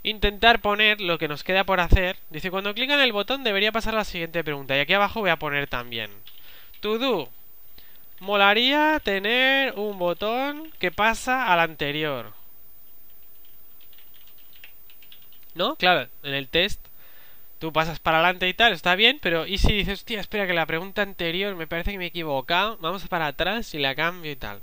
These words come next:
Bueno, pues pongo otro to do. Claro, me voy a los to dos, fijaos, ahora tengo dos, este y este, ¿no? Mola, ¿no? Total, bueno, vamos a hacer esto de que el botón pasa a la siguiente pregunta. Entonces aquí aparece una cosa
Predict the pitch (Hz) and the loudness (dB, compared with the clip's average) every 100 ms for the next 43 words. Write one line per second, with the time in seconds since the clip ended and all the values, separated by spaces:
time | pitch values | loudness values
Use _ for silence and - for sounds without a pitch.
0 | - 123 107 - 123 - - - - - | -12 -12 -12 -14 -14 -14 -16 -16 -16 -16
1 | - - 185 196 190 185 165 147 123 135 | -16 -4 0 2 4 2 0 -2 -2 4
2 | 170 147 170 190 180 185 180 226 - 143 | 4 4 2 2 -2 -8 -8 -8 -8 -8
3 | 135 127 131 156 160 156 113 101 147 - | -6 -4 -2 -4 -6 -6 -8 -8 -8 -8
4 | 165 113 - 104 156 - - - - - | -8 -8 -10 -10 -14 -14 -14 -12 -12 -12
5 | 127 104 151 247 - - - - - - | -10 -10 -10 -14 -14 -14 -14 -14 -14 -16
6 | - - 202 214 160 196 208 247 277 220 | -14 -6 4 8 8 6 2 2 2 2
7 | 220 185 190 175 160 151 - 160 156 - | 2 0 0 0 2 0 2 0 0 -4
8 | - 151 170 185 185 147 160 135 - 123 | -4 -4 -2 -4 -4 -4 -2 -4 -6 -10
9 | 117 113 104 104 156 226 262 294 240 220 | -10 -12 -10 -8 -4 0 2 2 2 2
10 | - 220 185 202 208 185 220 | 0 -2 -2 -4 -6 -6 -8